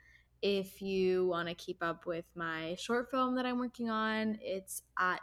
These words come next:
Cali Sober Film on Instagram. My podcast,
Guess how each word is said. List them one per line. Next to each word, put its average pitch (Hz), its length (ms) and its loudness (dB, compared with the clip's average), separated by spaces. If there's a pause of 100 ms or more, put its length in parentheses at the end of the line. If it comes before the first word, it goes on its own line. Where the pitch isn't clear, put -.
(120)
Cali 185 380 0
Sober 185 580 -2
Film 170 400 -2 (140)
on 175 340 -2 (100)
Instagram. 226 960 0 (400)
My 190 100 4
podcast, 196 760 4